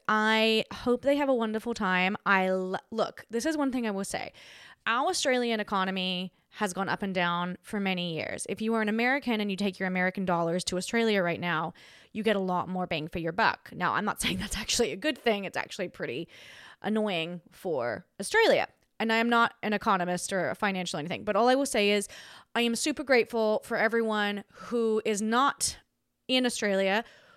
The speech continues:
who is from other parts of the world, who is going and putting money into our Australian economy, because we so heavily rely on tourism, and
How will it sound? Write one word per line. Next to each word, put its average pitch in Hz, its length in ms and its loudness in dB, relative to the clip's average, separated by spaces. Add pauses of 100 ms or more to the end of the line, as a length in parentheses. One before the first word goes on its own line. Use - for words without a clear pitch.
(140)
who 262 420 -2
is 214 380 0
from 233 260 -4
other 254 200 2
parts 247 280 -4
of 214 60 -10
the 220 60 -2
world, 208 320 0
who 220 200 -4
is 196 100 -4
going 208 420 -2
and 185 220 -8
putting 277 300 -2
money 220 320 0
into 208 200 -6
our 185 120 0
Australian 214 400 -4
economy, 190 560 -2 (400)
because 196 500 0
we 208 200 -4
so 233 360 4
heavily 240 440 2
rely 202 420 2
on 190 200 -4
tourism, 196 760 -2 (520)
and 196 680 -2